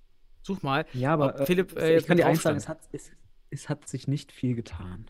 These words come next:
Speaker 2: Das kann ich dir sagen.
Speaker 1: Und dabei hatte doch
Speaker 2: Such
Speaker 1: Marcel wo war das denn? Im Spiel gegen Wales oder im, im Spiel ge-,
Speaker 2: Ja.
Speaker 1: bei diesem Holland-Turnier gesagt,
Speaker 2: Er hat gesagt, jetzt,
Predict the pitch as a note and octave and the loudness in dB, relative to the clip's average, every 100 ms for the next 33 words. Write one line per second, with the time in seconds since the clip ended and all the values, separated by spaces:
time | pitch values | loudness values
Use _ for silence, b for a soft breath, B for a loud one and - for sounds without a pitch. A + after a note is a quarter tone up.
0 | - A#2+ - A#2+ A2+ A2 G2 F#2+ F#3 D#3 | -12 -12 -8 -8 -8 -10 -12 -6 -2 0
1 | D#3+ E3+ F3+ F3+ D3 D3 - G3 G#3+ G#3 | 0 0 4 4 6 4 4 4 6 4
2 | A#3+ B B B B - D3 G3 A3 D#3+ | 2 B B B B -6 2 2 4 2
3 | E3 - G#3+ F#3+ E3 D3 G3 C#4 C#4+ C4 | 0 -2 0 2 4 4 4 4 0 -2
4 | - A#3+ - A#3+ B3+ C4 - - - b | -4 -4 -4 0 2 0 -2 -18 -16 b
5 | b b - G3 A3 - F#3+ F#3 F3 E3+ | b b -4 0 0 2 0 0 -2 0
6 | G3+ E3+ D3+ D#3 D3 D3+ E3 - C#3+ E3 | 2 2 2 2 2 2 0 2 2 0
7 | - - | -4 -20